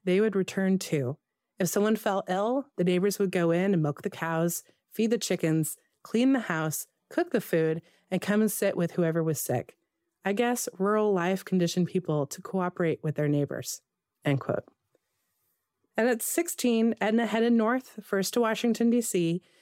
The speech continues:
and then to New York, where she worked as a seamstress copying designer dresses for a select clientele. Her dinner parties brought her the opportunity to cook for her friend Johnny Nicholson at his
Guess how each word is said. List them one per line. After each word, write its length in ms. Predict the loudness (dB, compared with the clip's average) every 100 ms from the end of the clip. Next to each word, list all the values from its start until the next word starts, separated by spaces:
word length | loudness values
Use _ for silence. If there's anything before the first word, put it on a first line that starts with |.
| _ -2
and 80 | 0
then 140 | 2
to 120 | 2
New 60 | 2
York, 460 | 2 0 -2 -6 -4
where 100 | -2
she 160 | 0 0
worked 260 | 0 0
as 120 | -2 0
a 80 |
seamstress 640 | 0 2 0 2 0 -2 -4 -14 _ _
copying 640 | -6 -4 -2 0 0 0 -2
designer 460 | -2 -2 0 0 0
dresses 500 | 0 -2 -2 -4 -4
for 160 | -6 -6
a 80 |
select 460 | -4 -2 -2 -4 -8
clientele. 720 | -6 -2 0 0 -4 -6 -6 _ _ _ _ _ _ _ _ _
Her 120 | -2
dinner 240 | 2 0
parties 380 | 0 2 2 2
brought 300 | 0 -2 -2
her 140 | 0
the 100 | 0
opportunity 640 | 0 -2 -2 -2 0 0 -2
to 160 | -4 -4
cook 180 | -4
for 140 | -2 -2
her 140 | -2
friend 440 | -2 0 0 0 -2
Johnny 360 | -2 0 0 0 0 -2
Nicholson 580 | -2 -2 -2 0 0 0 _ _ _
at 140 | -6 -2
his 280 | 0 -2